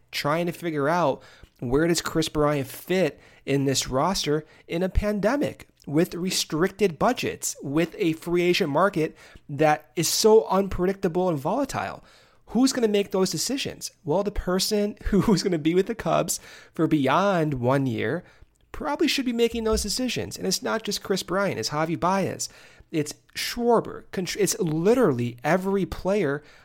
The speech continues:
on this roster, perhaps. So that's why it's not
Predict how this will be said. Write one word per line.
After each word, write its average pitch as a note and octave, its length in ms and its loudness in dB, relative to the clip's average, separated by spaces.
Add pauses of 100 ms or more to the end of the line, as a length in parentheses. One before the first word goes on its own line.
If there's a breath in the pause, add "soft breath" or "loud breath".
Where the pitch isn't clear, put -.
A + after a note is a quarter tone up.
(100)
on D3 240 2
this D#3+ 240 2
roster, - 540 -4 (100)
perhaps. - 580 -4 (440 soft breath)
So F3+ 120 0
that's B3 340 0
why A#3+ 180 0
it's G3+ 160 -2
not F3 340 0